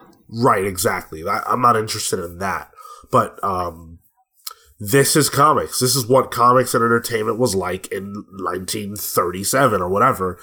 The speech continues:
And, um, I think that this has every right to be seen, uh, because of what we can learn and everything else that we already said.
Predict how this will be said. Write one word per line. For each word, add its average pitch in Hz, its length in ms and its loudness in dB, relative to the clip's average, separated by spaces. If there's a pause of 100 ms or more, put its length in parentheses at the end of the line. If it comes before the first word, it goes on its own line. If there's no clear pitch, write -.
(420)
And, 101 420 -2
um, 92 560 -2 (960)
I 113 100 2
think 113 220 -2
that 120 160 0
this 113 320 0 (300)
has 110 360 2
every 113 300 2
right 101 480 0 (420)
to 117 140 0
be 98 160 -2
seen, 101 560 -2 (480)
uh, 87 260 0
because 107 380 0
of 101 140 0
what 110 160 0
we 107 80 -4
can 104 240 -6
learn 101 320 0
and 98 100 -4
everything 101 320 -2
else 98 200 -2
that 107 60 -4
we 95 120 0
already 87 240 -4
said. 143 480 2